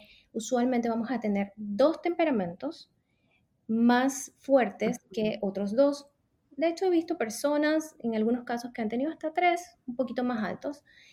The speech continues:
Speaker 1: y uno así como que súper bajo, pero son las menos. Eh, lo que significa eso es que yo voy a tener recursos de dos temperamentos mucho más cerca de mí y dos tempera-
Speaker 2: Ujú.
Speaker 1: y dos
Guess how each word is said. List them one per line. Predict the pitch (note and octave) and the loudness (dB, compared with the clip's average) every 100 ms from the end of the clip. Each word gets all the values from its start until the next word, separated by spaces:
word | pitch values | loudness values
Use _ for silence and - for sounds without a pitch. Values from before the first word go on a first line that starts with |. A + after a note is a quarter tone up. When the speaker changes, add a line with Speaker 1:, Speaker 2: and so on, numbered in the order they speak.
| _ | _
Speaker 1:
y | - A#3 | 0 6
uno | B3+ B3 | 6 4
así | B3 | 0
como | A#3+ A#3 | 0 -2
que | G#3+ | -2
súper | - A#3 G#3+ G#3 | -2 0 2 0
bajo, | F3 - - - | 0 -4 -14 0
pero | A#3+ A#3 A3+ A3+ A3+ A3 - | 4 6 6 4 2 -2 -6
son | C4+ | -4
las | C4 | 0
menos. | A#3+ G3 D#4+ - _ _ - - - _ | 0 0 -2 -6 _ _ -20 -20 -20 _
Eh, | A#3 A3 - | -2 -2 2
lo | B3+ | 2
que | B3 B3+ | 2 -2
significa | - C4 C4 D4 F4 | 2 2 2 0 2
eso | C#4 C#4+ | 2 0
es | C#4 | -4
que | - C4 B3+ | 0 0 2
yo | A#3+ | 2
voy | A#3 | 2
a | B3 | 2
tener | B3 A#3+ G#3 - | 2 4 2 -2
recursos | G3+ G#3+ C4+ B3+ G#3+ | -6 -2 0 0 0
de | G3 | 0
dos | G3 G#3 | 0 0
temperamentos | C4 C4+ C4+ C#4 C4 A#3+ B3 C4 _ _ _ _ _ - | 0 2 4 4 4 2 -4 -8 _ _ _ _ _ -4
mucho | A3 A3+ A3+ A3+ B3 | 0 2 0 0 2
más | A#3+ A#3+ A#3+ - - - | 2 2 0 -8 -18 -8
cerca | - C#4+ A#3+ - F#3+ | 2 4 4 0 0
de | G3+ | 4
mí | C4 C#4+ E4 - _ _ | 4 4 2 -8 _ _
y | A#3+ | 0
dos | A3 G#3 | 2 2
tempera- | A#3+ A#3+ A#3 G#3+ | 0 2 2 0
Speaker 2:
Ujú. | G#3+ G3 | -2 -2
Speaker 1:
y | A3 | 0
dos | G#3+ A3 A#3 - - | 2 2 0 -6 -18